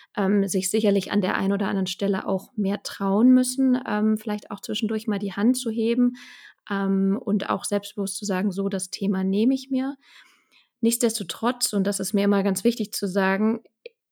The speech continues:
ich glaube, dass es den wenigen per se an Selbstvertrauen grundsätzlich mangelt. Aber ich glaube, dass zum großen Teil, und da sind wir, glaube ich, bei dem System Sportbusiness,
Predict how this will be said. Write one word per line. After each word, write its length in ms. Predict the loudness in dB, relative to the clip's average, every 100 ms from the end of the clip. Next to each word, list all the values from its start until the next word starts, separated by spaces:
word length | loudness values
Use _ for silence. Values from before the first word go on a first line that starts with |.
| _ _ -16 -12
ich 140 | -10
glaube, 540 | -2 2 4 4 2 -2 _ _ _ _
dass 160 | -4 -2
es 160 | -2 2
den 220 | 2 4
wenigen 460 | 4 6 6 4
per 200 | 2 -2 0
se 260 | 2 2
an 120 | 2
Selbstvertrauen 1120 | 2 0 -2 -8 -10 -6 -2 2 2 0 -2 -12 _ -8
grundsätzlich 680 | 2 2 2 -2 -6 -4
mangelt. 540 | -2 0 0 0 -2 -4
Aber 160 | -6
ich 140 | -6 -4
glaube, 360 | 0 2 2 2
dass 260 | -2 -4 -12 -20 -20 -20 _
zum 200 | -4 -4
großen 380 | 0 0 2 0
Teil, 360 | 0 0 0
und 320 | 0 -2 -6
da 120 | -6 -2
sind 240 | -2 -2
wir, 100 | -2
glaube 240 | -2 -2
ich, 100 | -4
bei 120 | -4 -4
dem 160 | -4
System 460 | -4 -6 -6 -4 -4
Sportbusiness, 840 | -4 -2 -4 -2 -6 -2 -2 -4